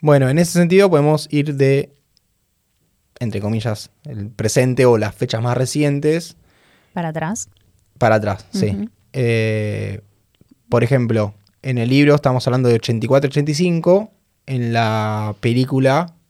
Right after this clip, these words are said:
Speaker 1: dos mil dieciséis. En ambos casos el asesinato de Adrian, de Adrian Mellon es el disparador y la destrucción de It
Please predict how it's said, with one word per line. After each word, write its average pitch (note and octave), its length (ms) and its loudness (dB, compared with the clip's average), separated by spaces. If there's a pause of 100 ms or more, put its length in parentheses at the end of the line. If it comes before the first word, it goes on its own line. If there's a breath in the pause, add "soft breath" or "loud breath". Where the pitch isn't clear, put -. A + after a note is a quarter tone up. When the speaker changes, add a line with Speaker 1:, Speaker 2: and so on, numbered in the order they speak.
(120)
Speaker 1:
dos B2+ 180 -2
mil C3 80 2
dieciséis. A2+ 480 -2 (640 soft breath)
En B2+ 100 0
ambos C3 140 0
casos C#3+ 240 2
el B2+ 100 -2
asesinato B2 460 -2
de B2 120 2
Adrian, B2+ 480 -4
de A2+ 140 -2
Adrian B2 300 0
Mellon C#3 480 0 (120)
es - 160 -10
el A2+ 80 -8
disparador F3+ 600 4 (1120 soft breath)
y D3+ 400 4 (1000)
la B2 200 2
destrucción A#2 500 0
de B2+ 100 6
It C3 280 0